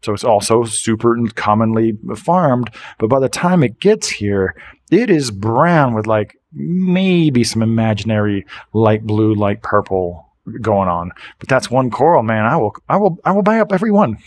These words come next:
<laughs> every single one. I mean, I don't have that many, but when I see it, I'll buy it because I know I can tuck it in the corner, come back in a couple months and be like, "Boom, there you are. You're, you're awake." And then as you, you know, it, it accelerates in growth, um,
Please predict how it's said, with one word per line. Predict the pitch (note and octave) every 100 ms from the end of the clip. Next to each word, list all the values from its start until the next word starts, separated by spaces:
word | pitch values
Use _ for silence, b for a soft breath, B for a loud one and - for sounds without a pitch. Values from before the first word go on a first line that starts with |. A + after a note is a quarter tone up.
| - -
<laughs> | E3+ - -
every | E3 - E3 D3+
single | C#3 C#3+ C#3
one. | A#2+ G#2+ A2
I | B2
mean, | A#2
I |
don't | A#2
have | C3+ G2+
that | G#2+ C3+
many, | G2+ F#2+ G#2+ B B
but |
when | A#2 A2
I |
see | - D#3 D3+
it, | D#3+
I'll | G#2+
buy | G#2 B2 C3
it | B2+ - B B B2
because | A#2+ B2
I | A#2
know | A#2 D3 C#3+
I |
can | - A2
tuck | - D3
it | D3
in | C#3+
the | C#3
corner, | - A#2 A2+ A2+ A#2 A2+ B B -
come | C3+
back | C#3+ C#3
in | B2+
a | A2+
couple | B2 A#2+
months | B2+ B2+
and | A2
be | A2
like, | A2
"Boom, | G2+ C3 A2 G#2+
there | A#2
you | A2
are. | G#2 F#2 F#2+
You're, | A2 G2+ F#2
you're | A#2+ G#2
awake." | A2 C#3 C3+ - B B B -
And | G#2+
then | G#2+ A2 A2
as | A#2 A#2 G2
you, | A2
you | G#2
know, | G#2+ G2
it, | G#2+ A#2+
it | A2
accelerates | G#2 - B2+ A#2+ A#2 A2+
in | G2 G2+
growth, | A2+ C#3 A#2 A2 - B B
um, | G#2 G#2 G2 F#2+ G2+